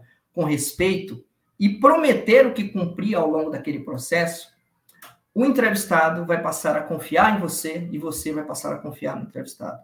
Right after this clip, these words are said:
Simples assim, pessoal, tá? Não é uma abordagem fácil de se fazer, né? Requer até um pouco de prática e de estudo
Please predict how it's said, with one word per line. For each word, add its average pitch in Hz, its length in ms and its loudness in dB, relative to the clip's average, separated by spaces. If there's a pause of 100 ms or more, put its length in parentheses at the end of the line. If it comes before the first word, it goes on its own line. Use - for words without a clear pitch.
(100)
Simples 320 560 -2
assim, 165 340 -6
pessoal, - 540 -12
tá? 139 340 -2 (360)
Não 240 280 10
é 226 80 8
uma 254 340 6
abordagem 208 760 4
fácil 220 640 -2
de 226 100 -6
se 254 220 -6
fazer, 175 640 -4 (180)
né? 165 340 -8 (200)
Requer 160 380 0
até 190 240 2
um 226 100 2
pouco 214 300 -6
de 214 120 -2
prática 185 600 2
e 208 100 -6
de 196 100 -8
estudo 220 640 -4